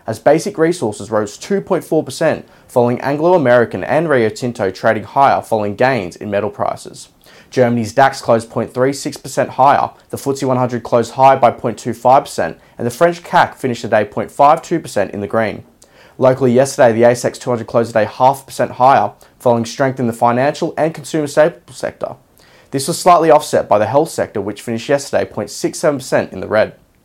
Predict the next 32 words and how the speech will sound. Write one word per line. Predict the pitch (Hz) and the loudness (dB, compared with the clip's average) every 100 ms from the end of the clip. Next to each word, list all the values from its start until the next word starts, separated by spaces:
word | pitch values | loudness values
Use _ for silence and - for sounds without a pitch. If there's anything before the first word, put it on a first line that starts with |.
| _ _ _ - - | _ _ _ -10 -2
As | 120 | -2
for | - | 0
what | 123 | -2
to | - | 0
watch | 127 - | -2 2
locally | 131 127 123 | 2 2 -2
today, | 127 131 190 - - _ | 4 4 4 -2 -16 _
the | 127 | -6
Australian | 123 151 151 165 | 0 4 4 2
share | - 151 165 | 2 4 4
market | 117 101 107 | 4 0 -6
is | |
set | - 113 | -8 0
to | |
open | 110 110 | 0 -2
higher, | 110 131 131 - - _ | -2 2 2 0 -8 _
with | 113 | -10
the | - | -4
spy | - 160 | 2 4
future | 175 190 180 | 4 -2 -6
suggesting | 131 120 127 117 123 | -10 -4 -2 -2 -2
a | |
rise | 113 131 127 101 | 4 4 4 2
of | - - | -4 -4
point | 120 104 | -6 0
one | 120 143 | -2 -2
percent | 165 - 110 | -4 -2 -2
at | 85 - | -2 -2
the | 113 | 0
open | 117 117 | 0 0
this | 85 - | -8 -8
morning. | 110 107 - | -6 -6 -8